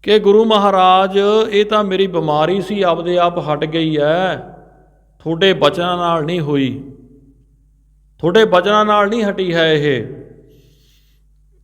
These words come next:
ਤਾਂ ਧੰਨ ਗੁਰੂ ਅੰਗਦ ਦੇਵ ਪਾਤਸ਼ਾਹ ਉਸ ਸਮੇਂ ਨਾ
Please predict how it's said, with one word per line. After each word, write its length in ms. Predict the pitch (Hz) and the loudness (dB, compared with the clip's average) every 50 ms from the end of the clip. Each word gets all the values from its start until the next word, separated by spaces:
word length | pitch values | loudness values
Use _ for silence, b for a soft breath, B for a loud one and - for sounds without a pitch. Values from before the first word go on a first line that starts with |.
| _ _ _ | _ _ _
ਤਾਂ 120 | 175 175 | 0 0
ਧੰਨ 300 | 175 175 180 160 156 170 | 0 2 2 2 2 0
ਗੁਰੂ 240 | 180 214 226 233 220 | 0 0 2 2 2
ਅੰਗਦ 280 | 214 214 214 220 220 208 | 2 2 0 0 -2 0
ਦੇਵ 240 | 196 196 202 202 - | -2 -4 -4 -2 0
ਪਾਤਸ਼ਾਹ 480 | 185 180 180 180 180 - 202 190 185 | 0 2 2 0 -2 -2 0 0 0
ਉਸ 320 | 190 185 180 185 185 190 185 | 0 0 0 0 -2 -2 -2
ਸਮੇਂ 260 | 190 175 180 180 185 | -4 -4 -4 -4 -4
ਨਾ 320 | 190 208 220 240 - - | -4 -6 -6 -8 -12 -18